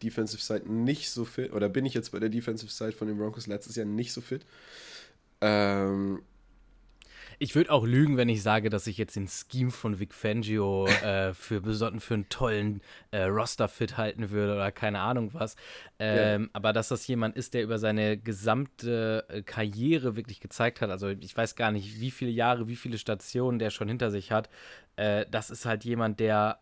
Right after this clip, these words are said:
Speaker 2: an und für sich an jeder Stelle, ähm, die Defense auf jeden Fall nicht schlechter gemacht hat, um's mal ganz vorsichtig auszudrücken,
Speaker 1: Ja.
Speaker 2: ne?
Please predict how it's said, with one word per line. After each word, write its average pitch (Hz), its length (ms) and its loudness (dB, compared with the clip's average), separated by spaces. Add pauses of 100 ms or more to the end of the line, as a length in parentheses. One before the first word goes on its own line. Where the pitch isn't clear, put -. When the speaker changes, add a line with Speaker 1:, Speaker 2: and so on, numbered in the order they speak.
(160)
Speaker 2:
an 123 180 0
und 147 120 2
für 127 140 -4
sich 123 240 -4
an 110 200 -2
jeder 131 500 2
Stelle, 120 520 0 (420)
ähm, 101 720 0
die 107 120 -2
Defense 120 360 -2
auf 104 100 -8
jeden 113 140 0
Fall 117 180 0
nicht 135 220 0
schlechter 113 380 -2
gemacht 90 320 -4
hat, 101 80 -4
um's 101 180 -8
mal 101 100 -6
ganz 104 280 -2
vorsichtig 95 520 -6
auszudrücken, - 540 -6
Speaker 1:
Ja. 101 120 4
Speaker 2:
ne? 101 140 -8